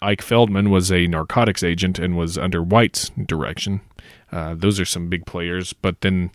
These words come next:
worth mentioning, uh, honorable mention, Donald Cameron, who was a Scottish psychiatrist who ran some experiments in Montreal, as we had mentioned earlier, uh, apparently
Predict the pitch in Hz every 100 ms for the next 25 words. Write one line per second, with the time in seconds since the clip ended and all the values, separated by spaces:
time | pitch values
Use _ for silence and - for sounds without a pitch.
0 | - 98 - 101 95 92 90 101 - -
1 | - _ - 90 87 85 113 135 104 92
2 | 90 85 87 92 - _ _ _ - 104
3 | 104 101 87 - 135 127 104 92 104 95
4 | 90 85 - - 170 175 131 - - 104
5 | 95 - 151 123 - 85 - - - -
6 | - _ 107 87 92 101 101 - 90 80
7 | - 143 139 107 98 - - - 110 95
8 | 90 92 - 92 135 165 110 135 - -
9 | 92 90 87 90 85 87 82 85 85 85
10 | 87 92 - - - _ _ _ 98 90
11 | 87 - 208 208 165 185